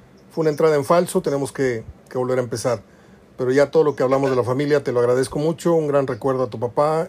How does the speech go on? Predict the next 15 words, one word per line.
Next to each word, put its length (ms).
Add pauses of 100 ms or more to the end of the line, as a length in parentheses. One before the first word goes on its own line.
a 60
tu 200
señora 260
madre, 260
que 80
mañana 320
cumple 480 (680)
un 180
aniversario 640
intermedio 640
de 80
haberse 320
ido 160
entre 160
nosotros. 600